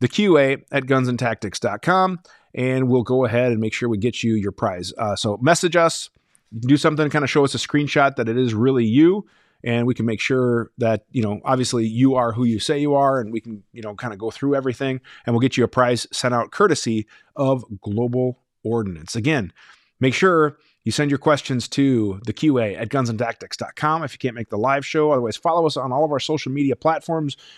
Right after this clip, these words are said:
Facebook, YouTube, Instagram, all that stuff. And we go live at the end of every month answering your questions. And, uh, this November,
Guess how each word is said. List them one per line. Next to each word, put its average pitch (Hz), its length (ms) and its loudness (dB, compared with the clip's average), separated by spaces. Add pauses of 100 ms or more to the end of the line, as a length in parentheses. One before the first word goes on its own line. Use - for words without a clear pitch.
(140)
Facebook, 170 480 4
YouTube, 156 380 2
Instagram, 143 520 0
all 151 220 4
that 143 160 2
stuff. 147 380 0 (340)
And 127 100 2
we 143 120 8
go 170 120 8
live 170 440 4
at 156 100 -6
the 147 160 -4
end 175 180 0
of 135 120 4
every 120 240 2
month 262 320 2 (340)
answering 131 400 0
your 139 220 6
questions. 165 840 0
And, 127 300 0
uh, 123 200 4
this 156 280 0
November, 185 640 4